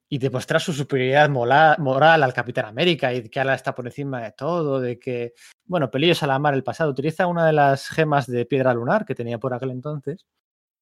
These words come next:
y le devuelve, pues, como, como gesto de generosidad,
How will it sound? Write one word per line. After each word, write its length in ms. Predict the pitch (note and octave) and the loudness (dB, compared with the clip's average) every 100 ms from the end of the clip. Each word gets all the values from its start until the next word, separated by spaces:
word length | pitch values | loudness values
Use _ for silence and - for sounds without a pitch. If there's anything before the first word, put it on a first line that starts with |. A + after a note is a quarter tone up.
| _ _ _ _ | _ _ _ _
y 100 | D3+ | -2
le 140 | C#3 C3+ | 2 4
devuelve, 640 | C3 B2+ F#3 G3 D#3 G3+ | 2 4 4 4 4 0
pues, 180 | G3 C#3 | -2 -4
como, 300 | - B2+ A#2+ | -2 -2 -2
como 240 | B2+ B2+ B2 | -2 -4 0
gesto 360 | - G3 A3 | 0 2 2
de 100 | F#3+ | 2
generosidad, 800 | E3+ D3 C3 - B2+ C3+ D#3 | 2 2 0 0 0 4 4